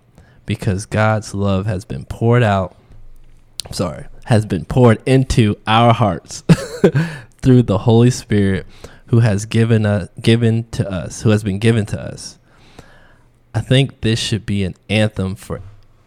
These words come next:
each and every Christian around the world. Uh, but, all right, Gannon, I, I'll hand it back to you, because I think this scripture is,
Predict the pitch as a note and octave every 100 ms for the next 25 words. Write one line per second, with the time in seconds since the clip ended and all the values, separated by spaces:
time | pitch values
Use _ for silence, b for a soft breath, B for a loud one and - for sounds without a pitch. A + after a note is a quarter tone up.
0 | - A2+ B2+ - - G#2+ G2 G2+ G2 -
1 | G2+ F2+ - D2+ F#2+ - G2+ F2+ F2 D#2+
2 | E2 B1+ - - - _ b b b b
3 | b b - G#2 G2+ G#2 G2+ F#2 - _
4 | _ _ _ G#2 G#2+ F#2+ G#2+ G2+ G2 G#2
5 | - A2 G#2+ A2+ A#2+ A#2+ G#2+ A#2+ A#2 -
6 | A#2 A#2+ A#2 A#2 G#2+ G#2 - A2+ F#2 G#2+
7 | - G#2+ G2+ - F2+ -